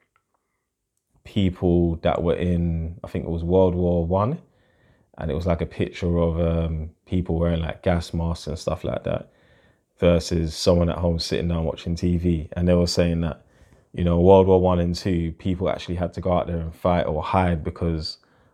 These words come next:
of bombs and whatnot. Um, now,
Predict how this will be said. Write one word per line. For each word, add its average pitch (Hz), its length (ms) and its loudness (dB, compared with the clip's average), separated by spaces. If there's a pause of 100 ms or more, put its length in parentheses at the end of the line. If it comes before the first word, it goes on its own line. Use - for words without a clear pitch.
(140)
of 85 240 -4
bombs 87 380 6
and 82 260 -4 (400)
whatnot. 80 460 -2 (920)
Um, 82 540 -2 (1160)
now, 92 520 2